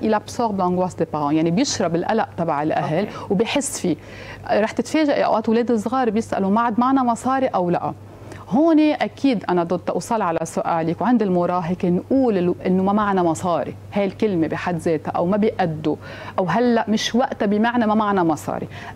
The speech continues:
Speaker 1: أبدًا ما نرتبطها فيها، بس منحمله مسؤولية.
Speaker 2: آه.
Speaker 1: مثل ما بلشت بالأول، إنه اليوم المراهق صار واعي.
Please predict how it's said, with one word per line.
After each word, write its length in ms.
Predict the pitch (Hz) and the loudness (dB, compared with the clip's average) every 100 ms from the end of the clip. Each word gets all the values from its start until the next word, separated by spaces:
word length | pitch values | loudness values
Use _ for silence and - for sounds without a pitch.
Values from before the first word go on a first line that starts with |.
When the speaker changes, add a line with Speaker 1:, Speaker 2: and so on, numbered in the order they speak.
| - | -2
Speaker 1:
أبدًا 280 | 349 349 254 | 2 2 2
ما 160 | 233 208 | 0 0
نرتبطها 600 | 190 185 180 180 180 170 | 0 -2 -4 -2 -2 -4
فيها، 320 | - 160 226 - | 0 0 -2 -2
بس 280 | - 294 254 | -2 0 -2
منحمله 420 | 214 - 254 185 | -2 0 2 2
مسؤولية. 580 | 151 - - 170 190 262 | -2 -2 -2 2 2 2
Speaker 2:
آه. 120 | - - 262 | -2 -4 -2
Speaker 1:
مثل 160 | 285 | 2
ما 80 | 254 | 2
بلشت 360 | 220 226 247 180 | 4 2 0 -2
بالأول، 420 | 165 147 135 - | 0 0 -2 2
إنه 200 | 262 254 | 2 4
اليوم 280 | 208 165 131 - - - - - | 2 0 -2 -10 -16 -16 -12 0
المراهق 360 | 240 285 285 277 | 2 2 2 0
صار 200 | 240 196 | -2 0
واعي. 320 | 165 117 | 0 0